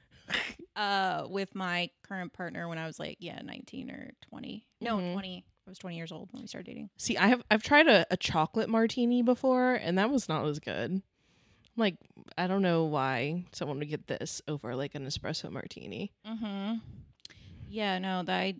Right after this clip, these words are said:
Speaker 1: I had an espresso martini. I felt cool. I was at the melting pot. <laughs> They didn't card me 'cause
Speaker 2: Mm-hmm.
Speaker 1: my boyfriend was twenty-one.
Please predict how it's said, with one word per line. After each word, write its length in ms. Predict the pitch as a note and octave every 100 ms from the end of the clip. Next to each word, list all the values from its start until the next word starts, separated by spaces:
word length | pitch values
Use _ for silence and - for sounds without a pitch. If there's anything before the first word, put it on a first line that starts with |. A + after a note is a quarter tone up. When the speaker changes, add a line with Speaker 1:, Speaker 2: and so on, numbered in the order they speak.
| -
Speaker 1:
I 80 |
had 200 | G3 G#3
an 120 | G#3 G3+
espresso 400 | - G3 - G3
martini. 800 | F#3+ - G3 F#3+ F#3+ F#3 F#3+ - _ _ _ _
I 60 | G3
felt 260 | - G#3 -
cool. 600 | - F#3+ F#3+ G3 G#3 - _ _ _
I 40 | G#3
was 100 | G#3
at 80 | G3
the 60 |
melting 440 | G3+ F3+ F3+ G#3 G3+
pot. 420 | G#3 G3+ G#3 G#3
<laughs> 60 | - - C6+ C6+ C6+ C6+ C6+ _ _ _ _ _ _ _ _ _ _ - - - -
They 120 | A3+
didn't 180 | G#3+ A3+
card 300 | - G#3 G3
me 360 | G#3+ G#3+ A3+ A3+ _
'cause 80 | A#3+
Speaker 2:
Mm-hmm. 360 | A3+ G#3 E3+ F3
Speaker 1:
my 80 |
boyfriend 360 | G3 F#3+ G3 G3+
was 140 | G3+
twenty-one. 580 | - G#3+ G#3 G#3 G#3 A#3